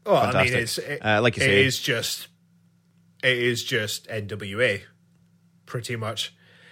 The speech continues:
Speaker 1: Uh, Cy-, oh,
Speaker 2: Yeah,
Speaker 1: Cy-, oh,
Speaker 2: an
Speaker 1: Cy-,
Speaker 2: awful
Speaker 1: oh,
Speaker 2: lot of it is
Speaker 1: Cypress
Speaker 2: just
Speaker 1: Hill, How I Could Just Kill a Man. What a
Speaker 2: variations
Speaker 1: tune.
Speaker 2: of. I, I, just a couple of weeks ago,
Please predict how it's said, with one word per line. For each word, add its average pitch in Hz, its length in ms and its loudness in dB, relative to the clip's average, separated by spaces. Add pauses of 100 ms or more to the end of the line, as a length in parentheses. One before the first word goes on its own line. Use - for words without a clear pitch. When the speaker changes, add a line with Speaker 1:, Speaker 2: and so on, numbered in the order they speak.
(220)
Speaker 1:
Uh, 117 200 0
Cy-, - 240 0 (160)
oh, 123 120 -4
Speaker 2:
Yeah, 104 40 -6
Speaker 1:
Cy-, 127 340 2
oh, 160 180 6
Speaker 2:
an 147 40 0
Speaker 1:
Cy-, 123 200 4
Speaker 2:
awful 127 120 6
Speaker 1:
oh, 170 80 10
Speaker 2:
lot 165 100 12
of 160 60 4
it 202 40 2
is 214 40 4
Speaker 1:
Cypress 156 380 4
Speaker 2:
just - 80 -6
Speaker 1:
Hill, 147 240 4
How 147 200 0
I 135 120 -2
Could - 160 -6
Just 147 200 -4
Kill 151 180 2
a 143 80 2
Man. 127 340 0 (280)
What 165 360 -2
a 113 40 -6
Speaker 2:
variations 123 500 4
Speaker 1:
tune. 139 300 8
Speaker 2:
of. 123 60 -2 (160)
I, 143 720 4 (420)
I, 131 120 4
just 143 280 2
a 147 40 0
couple 131 220 2
of 113 60 2
weeks 117 160 2
ago, 113 100 2